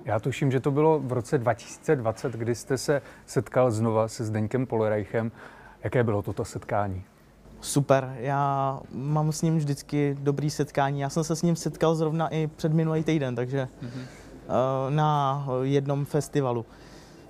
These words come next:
Speaker 2: A bylo to s-, taky super. Já ho mám rád, Zdeňka, on dobře vaří, byl jsem v jeho restauraci několikrát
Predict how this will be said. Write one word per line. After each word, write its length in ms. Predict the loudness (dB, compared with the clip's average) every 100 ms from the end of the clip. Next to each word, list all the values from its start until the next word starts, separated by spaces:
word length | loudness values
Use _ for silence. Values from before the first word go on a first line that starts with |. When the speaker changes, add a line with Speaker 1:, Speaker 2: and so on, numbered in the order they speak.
| -20 2
Speaker 2:
A 80 | 4
bylo 180 | 4 2
to 120 | 0
s-, 120 | -4
taky 240 | -4 -2 -2
super. 480 | 0 2 2 2 -2
Já 120 | 0
ho 120 | 2
mám 160 | 2 2
rád, 260 | 2 0
Zdeňka, 580 | -2 -4 -2 2 2 0
on 220 | -2 0 0
dobře 260 | 0 0
vaří, 520 | 0 0 0 0 0 -2
byl 180 | -2 0
jsem 160 | 2
v 40 | 2
jeho 180 | 2 0
restauraci 520 | 0 0 0 -2 -4
několikrát 760 | -2 2 2 2 0 0 0